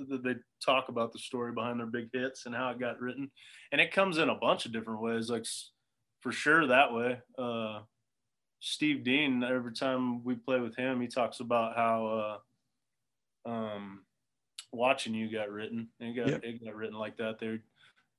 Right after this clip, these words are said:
Speaker 1: I think they were in the middle of another song and just weren't feeling it, and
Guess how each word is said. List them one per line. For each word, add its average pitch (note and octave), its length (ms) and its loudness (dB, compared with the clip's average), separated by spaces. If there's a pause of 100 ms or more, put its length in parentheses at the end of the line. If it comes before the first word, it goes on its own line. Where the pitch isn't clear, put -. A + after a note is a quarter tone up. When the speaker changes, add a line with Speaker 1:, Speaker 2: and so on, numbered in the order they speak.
(180)
Speaker 1:
I - 40 -12
think C#3 160 -2
they C3+ 120 6
were C3+ 80 6
in B2+ 60 4
the B2 60 2
middle B2 320 4
of G2+ 60 -6
another G#2 320 -6
song A2 480 -2
and F#2+ 180 -12 (460)
just A2 160 -10
weren't A2 240 -4
feeling A#2 340 -6
it, B2+ 140 -6
and G2+ 220 -12